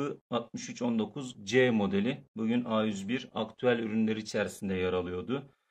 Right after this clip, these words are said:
Fiyatı doksan dokuz T L. İnternet sitesi üzerinden de satışa sunuldu aynı zamanda. Ütümüzün genel özellikleri seramik tabana sahip olması, dikey ütüleme yapabilmesi, kendi kendini temizleme özelliği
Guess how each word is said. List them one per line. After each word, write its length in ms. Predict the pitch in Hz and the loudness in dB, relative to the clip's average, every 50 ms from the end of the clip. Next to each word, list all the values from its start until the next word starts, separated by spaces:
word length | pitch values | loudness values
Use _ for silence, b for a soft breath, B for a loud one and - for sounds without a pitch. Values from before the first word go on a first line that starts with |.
| b b b b b | b b b b b
Fiyatı 600 | - 123 127 123 120 120 - 147 147 139 135 - - | -2 2 2 2 2 2 0 -2 -2 -2 -2 -2 -2
doksan 400 | 120 120 120 - 127 123 123 120 | -2 -2 -2 0 0 0 2 0
dokuz 280 | 123 123 - - - | -2 -4 -6 -14 -8
T 280 | - - 113 101 92 90 | 0 2 2 2 4 2
L. 220 | 110 135 151 147 _ _ _ _ _ _ _ _ _ _ B B B B B B - | 0 -2 -2 -6 _ _ _ _ _ _ _ _ _ _ B B B B B B -4
İnternet 480 | 123 120 120 131 127 131 135 135 131 - | -4 -2 0 0 0 0 0 -2 -4 -8
sitesi 320 | - - 139 131 - 123 | -12 -10 -10 -10 -8 -6
üzerinden 500 | 117 117 123 120 120 123 127 123 120 110 | -2 2 2 4 4 4 2 2 2 4
de 180 | 113 113 107 - | 4 2 2 0
satışa 420 | - - 113 101 - - - 104 | -4 -8 -8 -6 -6 -6 -8 -8
sunuldu 360 | - - 104 104 98 87 95 | -6 -4 -4 -2 -2 -2 -2
aynı 200 | 95 95 95 95 | -2 -2 -2 -4
zamanda. 540 | - 101 98 98 - 104 110 120 139 139 B B B B B B B - | -2 -2 0 0 0 0 0 -2 -2 -4 B B B B B B B -12
Ütümüzün 500 | 147 127 120 151 156 151 139 147 156 139 | -12 -10 -6 -6 -6 -6 -4 -4 -4 -2
genel 240 | 151 147 147 147 147 | -2 -2 -2 -2 -2
özellikleri 720 | 143 131 143 143 139 139 - - 139 139 147 151 151 - | -2 -2 -4 -4 -4 -4 -6 -6 -4 -4 -2 -4 -6 -8
seramik 560 | - - - 131 127 131 135 139 135 - - | -10 -2 0 2 2 2 2 -2 -4 -6 -2
tabana 340 | - 131 117 120 123 123 120 | 0 2 4 4 4 4 2
sahip 320 | 120 - 113 101 98 95 | 2 2 2 2 2 0
olması, 680 | 98 98 92 92 92 87 - - 143 135 143 - - _ _ - | 0 -2 -2 -2 -4 -6 -6 -6 -6 -6 -6 -8 -12 _ _ -14
dikey 440 | 120 123 - 139 139 139 - - | -12 -6 -2 -2 -2 -2 -4 -8
ütüleme 380 | 117 - - 123 110 104 98 98 | -10 -6 -2 0 2 2 2 2
yapabilmesi, 960 | 98 101 98 120 120 120 127 127 131 131 127 127 - - 143 139 135 139 B B B B B B B - | 2 2 0 0 0 0 0 2 2 0 -2 -4 -6 -6 -6 -6 -6 -8 B B B B B B B -6
kendi 300 | - 131 127 131 127 127 | -4 -2 -2 -2 -4 -4
kendini 400 | - 135 127 127 131 123 120 120 | -2 0 0 2 2 0 0 0
temizleme 460 | 127 120 117 110 101 107 104 110 117 | -2 -2 -2 -2 0 0 2 2 2
özelliği 680 | 123 117 123 135 131 127 127 127 131 135 143 139 139 | 2 2 0 0 2 2 0 0 -2 -2 -4 -6 -10